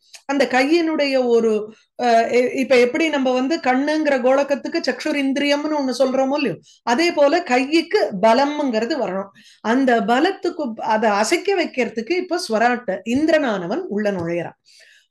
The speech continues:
பாதௌச்ச நிரபித்யேதாம், கால்கள் தோன்றின. கதிஹி தாபியாம், அதற்கு பிறகு கதி,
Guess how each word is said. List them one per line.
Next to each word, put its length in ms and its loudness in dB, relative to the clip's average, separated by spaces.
பாதௌச்ச 420 4
நிரபித்யேதாம், 960 -2
கால்கள் 560 2
தோன்றின. 640 -2
கதிஹி 500 4
தாபியாம், 680 0
அதற்கு 400 0
பிறகு 420 0
கதி, 480 0